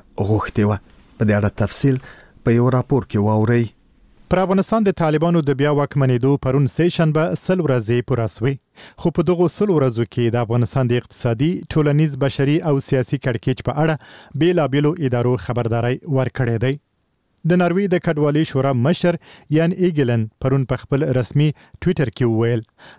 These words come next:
Speaker 2: د افغانستان د تیر حکومت د ړنګېدو سل ورځې پوره سوې او ملګرو ملتونو خبرداری ورکړې چې د افغانستان د نفوس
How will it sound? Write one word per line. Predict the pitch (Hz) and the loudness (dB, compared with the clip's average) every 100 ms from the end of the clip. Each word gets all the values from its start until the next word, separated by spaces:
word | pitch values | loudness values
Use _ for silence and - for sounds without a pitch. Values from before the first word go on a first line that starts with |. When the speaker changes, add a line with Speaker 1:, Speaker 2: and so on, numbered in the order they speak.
| - | -4
Speaker 2:
د | 180 | 0
افغانستان | 185 - 202 170 | 0 0 0 0
د | - | 0
تیر | 190 165 | 0 2
حکومت | 175 165 170 151 | 0 0 0 2
د | 147 | 0
ړنګېدو | 143 135 131 131 143 170 - | 2 2 0 2 0 0 -2
سل | 175 160 | 0 2
ورځې | 127 110 127 - | 0 0 -2 0
پوره | 117 110 | -2 -2
سوې | - 117 113 _ - | -2 -2 -2 _ -2
او | 127 123 | 0 0
ملګرو | 117 117 131 127 | 0 0 0 0
ملتونو | 120 131 127 - | 0 0 -2 0
خبرداری | 120 113 120 123 | -2 0 0 0
ورکړې | 117 - 180 139 | -2 -2 0 0
چې | - 117 | -2 -2
د | 113 | -2
افغانستان | 117 117 - 120 | 0 0 0 0
د | 117 117 | 0 0
نفوس | - 175 | 0 -2